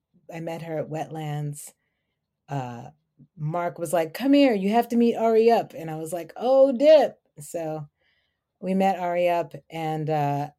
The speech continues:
we basically ended up, this is how all my good friendships start.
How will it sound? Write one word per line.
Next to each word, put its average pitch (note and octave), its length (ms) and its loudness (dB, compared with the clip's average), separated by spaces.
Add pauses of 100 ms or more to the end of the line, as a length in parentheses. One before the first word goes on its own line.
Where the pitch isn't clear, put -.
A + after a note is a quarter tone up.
(500)
we G3 100 -2
basically G3+ 500 2
ended E3+ 360 -8
up, E3 200 -2
this A3+ 180 -2
is G#3 80 -6
how G3+ 180 -2
all D#3 240 -2
my D3 380 -6
good D#3 180 -6
friendships D3+ 520 -10
start. C#3+ 380 -8